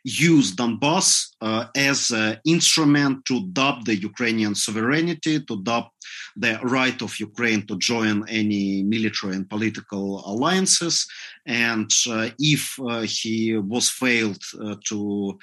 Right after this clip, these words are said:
invade, uh, Kyiv, <laughs> yeah, and, uh, change the regime there, uh, so he, uh, probably will use the part of Ukraine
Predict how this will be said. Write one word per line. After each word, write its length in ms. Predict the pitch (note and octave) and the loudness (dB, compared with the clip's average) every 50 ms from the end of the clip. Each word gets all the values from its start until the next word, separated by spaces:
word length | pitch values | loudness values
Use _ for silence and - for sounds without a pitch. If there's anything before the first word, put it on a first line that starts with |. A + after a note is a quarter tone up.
| - - - - - - | -20 -18 -18 -18 -12 -4
invade, 440 | B2+ B2+ B2 G2 C3 A#2+ A2+ A2 A2 - A#2 | -4 -2 0 2 2 2 2 0 -2 -4 -4
uh, 240 | G#2+ G#2 G#2+ G2+ - - | -2 0 0 -2 -2 -2
Kyiv, 360 | - D#3+ F3 F#3+ G3 G#3 G3 F3+ - - - - E3 D3 D#3 | 0 2 2 4 4 4 2 2 -2 -4 -4 -6 -6 -2 0
<laughs> 0 | D#3 B2+ | 0 0
yeah, 440 | G#2+ A#2 C3+ C3+ C3+ C3+ A2 G#2+ G#2 | 2 2 0 0 0 -2 -4 -4 -2
and, 160 | G2+ G2+ F#2+ - - - G#2+ | -2 -2 -2 -2 -4 -4 -2
uh, 80 | G#2+ G2 - | -6 -4 -2
change 380 | - - A#2 A2 G#2 F#2 F2 | -2 -2 0 -2 -2 -4 -6
the 280 | F#2+ G2 G2 G2 G2+ A2 | -6 -6 -6 -6 -6 -6
regime 460 | A2 G#2 G#2+ G2 F#2+ A2 A2 G#2+ G2+ | -6 -4 -4 -4 -2 -2 -2 -2 -2
there, 400 | F#2 B2+ D#3+ F#3 G3 G3+ G3+ G3 - - - - - - - | -2 0 0 2 2 0 0 -4 -6 -12 -16 -14 -16 -16 -12
uh, 260 | - A2 A2 G#2+ G#2+ G2+ | -6 -4 -2 -2 0 0
so 220 | - - D#3+ D#3 | 2 2 2 2
he, 340 | D3+ D3+ - B2 A#2+ B2+ C3+ | 0 0 0 2 2 2 2
uh, 240 | C#3 - A#2 A2 G#2 | 2 -2 -4 -4 -4
probably 680 | G#2+ B2 B2+ C3 B2+ B2+ A2+ G#2 A#2 A2+ A2 A2 A2+ - A2 G#2+ | -2 0 0 0 0 0 -2 -2 0 0 2 0 0 -2 -6 -2
will 340 | B2 C3+ C#3 C#3 C3 C3+ C3 - | 2 6 6 6 6 4 0 -4
use 480 | B2 - - D3 D3+ D#3 D3 B2+ - - | -8 -4 2 4 4 4 4 4 2 -2
the 320 | B2 A2+ A2 A2 G#2 G2 - - - - - _ _ _ _ _ _ _ _ _ _ - | -2 -2 0 0 0 -2 -4 -10 -18 -18 -20 _ _ _ _ _ _ _ _ _ _ 0
part 340 | E3 D3 C#3 C3 G#2+ G#2+ - | 2 4 4 2 0 -4 -8
of 160 | G2+ - - - | -8 -8 -6 -8
Ukraine 540 | A#2 A2 A2 C3 D3 D#3 F3+ G3+ G#3+ G#3+ | -8 -6 -2 0 2 2 4 4 2 0